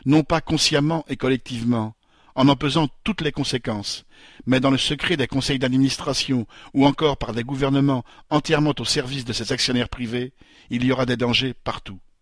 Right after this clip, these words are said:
L'avenir n'est pas à l'abandon des techniques. Il n'est pas au repli réactionnaire et illusoire sur des petites productions relocalisées. Plus que jamais,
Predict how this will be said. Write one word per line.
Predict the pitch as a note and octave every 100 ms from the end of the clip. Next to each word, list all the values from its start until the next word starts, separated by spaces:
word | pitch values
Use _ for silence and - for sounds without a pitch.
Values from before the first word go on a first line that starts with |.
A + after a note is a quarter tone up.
| _ _ _ _ _ _ _ _ _ _ _
L'avenir | B2+ B2 D3 F#3+ D3
n'est | C3+
pas | D#3 C#3+
à | B2
l'abandon | B2 C3 C3
des | C3+
techniques. | B2+ A#2+ A#2 A2 - - _ _ - -
Il | C3
n'est | D3 C#3+
pas | F3 C3+
au | B2+
repli | D3 - D#3+
réactionnaire | C#3+ C#3+ - - D3 C#3+ B2
et |
illusoire | C3 C3 C3+ B2 C3+ C#3 D3 D3 - -
sur | - B2
des |
petites | A#2 C#3+ D3+
productions | - C3+ B2 - - C3 B2+ -
relocalisées. | - A2+ B2 A#2 A2+ A2 G2+ F#2+ - _ _ _ _ _ - - -
Plus | - D#3+ -
que | D3
jamais, | C3+ C#3 D#3+